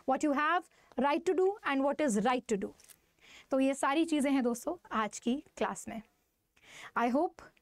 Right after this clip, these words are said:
आपको सारी चीज़ें बहुत अच्छे से समझ में आ गई होंगी। कोई भी डाउट है, क्वेरी है, do let me know in the comment section below। और आज के लिए इतना ही।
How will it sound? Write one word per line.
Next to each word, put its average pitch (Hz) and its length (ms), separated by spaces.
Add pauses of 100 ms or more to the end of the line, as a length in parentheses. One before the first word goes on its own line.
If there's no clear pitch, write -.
(380)
आपको 233 260
सारी 262 220
चीज़ें 269 240
बहुत 240 200
अच्छे 240 160
से 226 80
समझ 226 240
में 220 120
आ 208 100
गई 240 140
होंगी। 269 280 (260)
कोई 277 120
भी 233 100
डाउट 254 280
है, 320 60
क्वेरी 262 300
है, 277 100
do 233 80
let 247 140
me 226 80
know 233 140
in 220 60
the 220 100
comment 226 300
section 277 260
below। 311 200 (320)
और 233 260 (180)
आज 320 260
के 320 120
लिए 277 120
इतना 220 200
ही। 190 120